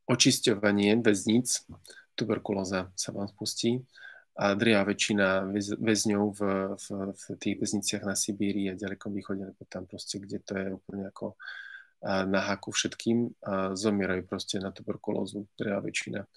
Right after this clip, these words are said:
Takže ísť do väznice v Rusku, to je poriadny trest. To, ako môžete odtiaľ nevísť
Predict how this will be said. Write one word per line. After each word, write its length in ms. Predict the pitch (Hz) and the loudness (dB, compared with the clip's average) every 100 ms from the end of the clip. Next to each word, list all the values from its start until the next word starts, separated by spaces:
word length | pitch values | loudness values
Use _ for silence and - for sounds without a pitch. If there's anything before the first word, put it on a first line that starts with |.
| - - - _ | -20 -18 -18 _
Takže 720 | - 101 104 107 101 - - | -6 -2 2 4 6 4 2
ísť 240 | 120 117 113 | 4 4 6
do 80 | 107 | 4
väznice 720 | 107 101 110 107 - 120 123 | 4 4 2 2 2 2 0
v 300 | - 110 98 104 101 98 | -4 -6 -2 0 2 2
Rusku, 640 | 107 101 - 123 123 123 - - | 0 -2 -2 0 2 0 -6 -4
to 160 | 98 | 0
je 320 | 101 104 104 101 _ - | 2 2 2 0 _ -6
poriadny 640 | 101 98 95 95 107 101 | -2 0 0 0 -2 -4
trest. 480 | - 95 90 - - - | 0 0 0 -4 -6 -4
To, 80 | 104 | -2
ako 320 | 101 - 101 | -4 -6 -4
môžete 320 | 98 - 110 | -4 -2 -4
odtiaľ 240 | 98 - 98 | -4 -4 0
nevísť 560 | 110 98 - - - | 0 0 -2 -2 -4